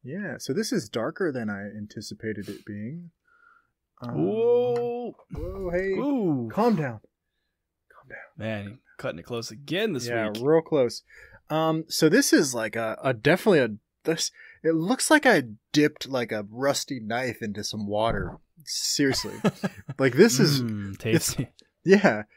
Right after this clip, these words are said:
Speaker 1: it's, like, rusty. It's, like, very murky, rusty, reddish,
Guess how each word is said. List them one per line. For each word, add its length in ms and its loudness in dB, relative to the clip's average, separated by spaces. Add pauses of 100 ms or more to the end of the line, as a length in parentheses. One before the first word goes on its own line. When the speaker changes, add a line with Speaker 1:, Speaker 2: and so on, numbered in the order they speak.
(120)
Speaker 1:
it's, 180 0
like, 160 4
rusty. 500 2
It's, 140 2
like, 120 2
very 220 6
murky, 720 0 (380)
rusty, 800 0 (300)
reddish, 760 4